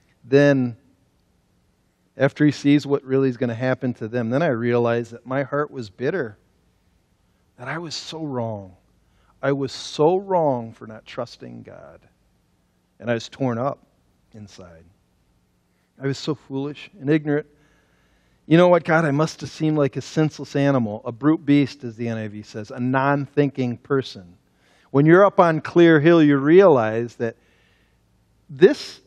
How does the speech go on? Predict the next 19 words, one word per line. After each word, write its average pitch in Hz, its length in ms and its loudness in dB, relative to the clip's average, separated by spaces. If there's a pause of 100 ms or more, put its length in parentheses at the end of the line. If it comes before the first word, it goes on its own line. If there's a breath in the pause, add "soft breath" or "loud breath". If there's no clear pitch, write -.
this 226 240 -2
is 175 140 -4
really 170 440 4
more 170 340 4
about 143 360 4
me. 160 600 -2 (500)
I've 180 180 2
been 175 160 -2
self-deceived 185 1160 0
when 151 140 -4
I 135 100 -2
want 147 380 0 (100)
and 151 160 -6
hunger 180 500 2
after 160 240 0
what's 160 280 2
in 170 100 0
Envy 175 300 0
City. 226 600 -2